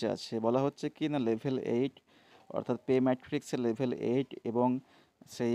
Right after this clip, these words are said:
রেঞ্জটা কত না সাতচল্লিশ হাজার ছশো থেকে এক লাখ একান্ন হাজার একশো পর্যন্ত। এটা হচ্ছে স্ল্যাব,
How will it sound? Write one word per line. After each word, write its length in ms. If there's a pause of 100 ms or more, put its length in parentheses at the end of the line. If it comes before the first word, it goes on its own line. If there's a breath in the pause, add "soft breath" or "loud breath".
(100)
রেঞ্জটা 340 (120)
কত 180 (200)
না 60 (160)
সাতচল্লিশ 680
হাজার 180 (100)
ছশো 340 (120)
থেকে 280 (600 soft breath)
এক 80 (160)
লাখ 160 (240)
একান্ন 300 (120)
হাজার 200 (200)
একশো 280 (100)
পর্যন্ত। 520 (600 soft breath)
এটা 200
হচ্ছে 260 (300)
স্ল্যাব, 360